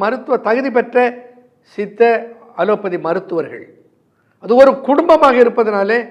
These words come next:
அதனுடைய நேர்த்தியும் சிறப்பும் சிறு வயதிலே இருந்து என் பிள்ளைகள் அறிந்திருப்பதனாலே, சித்த மருத்துவத்தையும் ஆங்கில மருத்துவத்தையும் ஒரு சேர சேர்த்து, பின்விளைவுகள், பக்க விளைவுகள் இவைகளை சேர்ப்பதனாலே இல்லை என்பதை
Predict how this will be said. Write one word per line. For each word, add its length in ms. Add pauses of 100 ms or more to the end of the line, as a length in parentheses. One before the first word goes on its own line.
(1200)
அதனுடைய 280 (100)
நேர்த்தியும் 500
சிறப்பும் 400 (560)
சிறு 240
வயதிலே 400
இருந்து 240
என் 140
பிள்ளைகள் 360
அறிந்திருப்பதனாலே, 800 (1400)
சித்த 180 (100)
மருத்துவத்தையும் 600 (540)
ஆங்கில 320
மருத்துவத்தையும் 600
ஒரு 200
சேர 160 (180)
சேர்த்து, 360 (1040)
பின்விளைவுகள், 720
பக்க 240
விளைவுகள் 340
இவைகளை 300
சேர்ப்பதனாலே 520 (140)
இல்லை 180 (100)
என்பதை 240